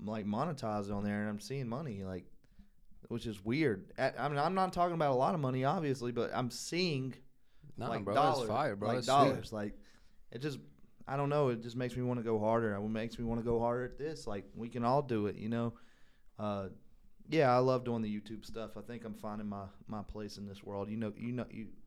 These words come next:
Speaker 1: like, you guys know, out of everything I've done, like, I've done a lot of stuff over the years. It ain't like,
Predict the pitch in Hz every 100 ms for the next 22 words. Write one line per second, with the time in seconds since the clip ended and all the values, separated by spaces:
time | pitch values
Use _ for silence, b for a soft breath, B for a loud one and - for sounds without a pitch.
0 | - 107 - b b b b b - 131
1 | 151 131 104 113 113 110 107 - 110 110
2 | 104 - - - 120 127 120 120 113 104
3 | 98 113 113 101 98 101 107 120 113 101
4 | 104 90 - 107 98 - - 107 101 104
5 | 104 101 120 143 135 127 -